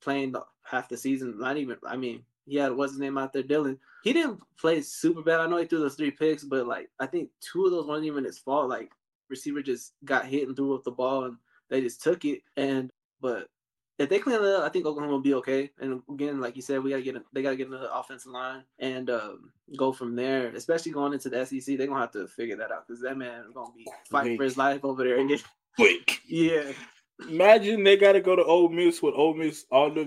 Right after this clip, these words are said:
Speaker 2: new transfers,
Speaker 1: Mm-hmm.
Speaker 2: and they
Speaker 1: So
Speaker 2: gotta go play, right?
Speaker 1: Yep.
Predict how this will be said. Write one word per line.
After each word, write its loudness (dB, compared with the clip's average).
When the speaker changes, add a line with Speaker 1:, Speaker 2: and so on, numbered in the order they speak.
Speaker 2:
new -2
transfers, -2
Speaker 1:
Mm-hmm. -6
Speaker 2:
and 0
they 2
Speaker 1:
So -
Speaker 2:
gotta 0
go -2
play, -4
right? -4
Speaker 1:
Yep. -6